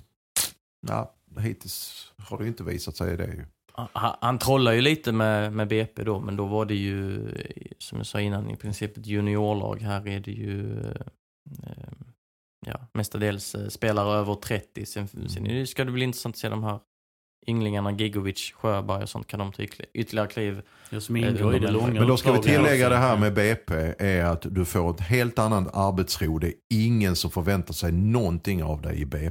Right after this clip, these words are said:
Speaker 1: P. Eh, faktiskt. Det här är en helt annan kostym, som du ska bära upp. Eh, det var ungefär som, eh, när man prat-, Tom Prahl, gamle Tom Prahl en gång i tiden, liksom.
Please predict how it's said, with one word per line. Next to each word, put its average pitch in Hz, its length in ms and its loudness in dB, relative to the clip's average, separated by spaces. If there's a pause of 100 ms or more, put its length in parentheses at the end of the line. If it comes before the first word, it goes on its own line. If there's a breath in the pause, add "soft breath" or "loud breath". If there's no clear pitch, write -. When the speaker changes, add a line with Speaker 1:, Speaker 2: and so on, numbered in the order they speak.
Speaker 1:
P. - 80 -12 (1120)
Eh, 73 340 -6
faktiskt. - 720 -6 (360 soft breath)
Det 82 60 0
här 92 100 2
är 85 40 2
en 82 60 0
helt 87 280 0
annan 82 220 -2
kostym, - 580 -4 (680)
som 76 100 -6
du 71 60 -6
ska - 160 -4
bära 71 320 -4
upp. - 320 -6 (300)
Eh, - 880 -12 (460 soft breath)
det 80 80 -4
var 80 100 0
ungefär 87 400 2
som, 82 460 0
eh, 82 720 -2
när 85 140 0
man 82 160 0
prat-, 87 640 -4
Tom 95 240 0
Prahl, 80 520 0 (420 soft breath)
gamle 92 260 -4
Tom 92 220 -8
Prahl 87 320 -4
en 82 80 -6
gång 82 160 -6
i 80 60 -8
tiden, 78 540 -8
liksom. 76 220 -14